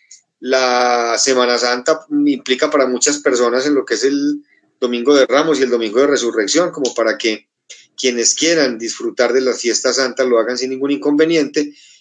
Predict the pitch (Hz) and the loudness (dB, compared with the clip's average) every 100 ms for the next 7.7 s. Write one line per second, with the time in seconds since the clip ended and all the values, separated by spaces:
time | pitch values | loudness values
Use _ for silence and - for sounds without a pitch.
0 | - 127 127 131 143 143 127 123 139 123 | -6 -4 2 4 4 4 2 2 2 0
1 | 117 117 113 120 131 - - _ _ - | -2 0 0 2 0 -2 -12 _ _ -4
2 | 139 131 123 120 127 120 120 143 143 131 | -2 0 0 0 2 0 2 2 2 0
3 | 120 113 113 120 135 - 147 127 117 117 | -2 0 0 0 -2 0 0 2 0 0
4 | 117 139 147 147 147 135 113 113 - - | 2 4 6 6 4 2 0 0 0 -2
5 | 135 139 135 127 147 127 113 120 120 - | 0 0 0 -2 -2 0 -2 -4 -4 -4
6 | 139 - 131 117 120 127 139 143 143 143 | -4 -4 -2 -2 -2 -2 -2 -2 0 0
7 | 143 143 147 151 135 131 - | 0 0 0 0 0 -2 -8